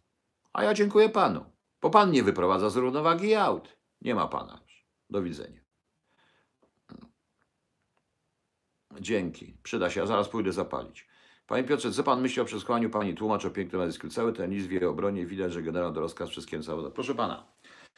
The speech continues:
No właśnie są dwie rzeczy. Proszę mi wybaczyć, a ja tutaj nie mogę, e, będę odpowiadał na to pytanie, ale nie, e, właścicielce mieszkania, że tutaj nie palę, dlatego wyniosę się z tym troszeczkę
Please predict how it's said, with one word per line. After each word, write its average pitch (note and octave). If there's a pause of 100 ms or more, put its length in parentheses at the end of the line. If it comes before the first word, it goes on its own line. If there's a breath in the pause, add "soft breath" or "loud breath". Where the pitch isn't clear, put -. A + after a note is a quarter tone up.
(680 soft breath)
No E3+
właśnie A3
są D#3+
dwie C#3
rzeczy. G#2+ (400)
Proszę C3+
mi B2+
wybaczyć, A2
a G2+
ja G#2+
tutaj A2
nie G#2
mogę, G#2
e, F2 (1120)
będę G2+
odpowiadał G2+
na F2+
to -
pytanie, G2+
ale G2
nie, G2+
e, D#2
właścicielce F2+
mieszkania, E2
że E2
tutaj F2+
nie E2+
palę, D2
dlatego F2+
wyniosę G2
się D#2+
z -
tym D#2+
troszeczkę D2+